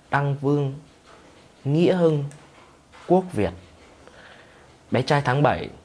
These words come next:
thường rất tự tin và bản lĩnh, thì bố mẹ có thể tham khảo đặt cho con những cái tên nó mạnh. Ví dụ Hưng Thịnh, Gia Khang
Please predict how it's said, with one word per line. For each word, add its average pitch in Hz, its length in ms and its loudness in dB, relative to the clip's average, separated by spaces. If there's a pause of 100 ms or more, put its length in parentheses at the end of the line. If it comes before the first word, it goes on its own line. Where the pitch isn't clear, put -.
thường 95 320 -2
rất 143 280 -4
tự 151 140 2 (140)
tin 135 220 0
và 104 100 -4
bản 85 260 -6
lĩnh, 120 240 -2 (800)
thì 90 80 -6
bố 90 140 -2
mẹ 123 180 -4
có 110 100 -6
thể 101 200 -6 (120)
tham 131 200 -4
khảo 95 240 -8 (140)
đặt 110 140 -4 (100)
cho 113 160 -8
con 117 220 0
những 110 100 -8
cái 123 160 -6
tên 117 280 -2
nó 95 240 -8
mạnh. 139 200 -4 (320)
Ví 120 140 -2
dụ 151 180 2 (1120)
Hưng 160 240 4
Thịnh, 160 220 2 (760)
Gia 135 220 0
Khang 151 320 -4